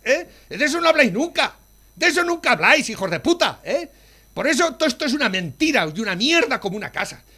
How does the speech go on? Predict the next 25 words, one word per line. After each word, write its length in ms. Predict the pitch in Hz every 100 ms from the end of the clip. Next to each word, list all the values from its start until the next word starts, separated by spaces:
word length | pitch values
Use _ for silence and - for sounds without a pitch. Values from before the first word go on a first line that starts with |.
| _ _
Y 100 | 175
estáis 280 | - 269 311
mintiendo 480 | 247 139 254 262
a 80 | 262
todo 80 | 254
el 60 | 170
mundo. 340 | 214 214 160 - -
Estáis 320 | 170 - 294
vendiendo 500 | 285 240 226 262 269
una 220 | 240 240 247
entelequia, 600 | 214 - 165 226 233 175
una 200 | 208 214
gilipollez, 640 | - 226 208 160 202 214 - -
una 220 | 208 262
sandez 520 | - 214 170 156 151 _ - -
que 80 |
ha 60 | 190
creado 280 | 240 226 220
muertos 540 | 190 233 208 170 175 - -
y 80 |
habéis 220 | 160 208 208
robado 440 | 208 196 202 165
a 100 | 156
manos 320 | 147 165 196 156
llenas. 420 | 131 175 131 -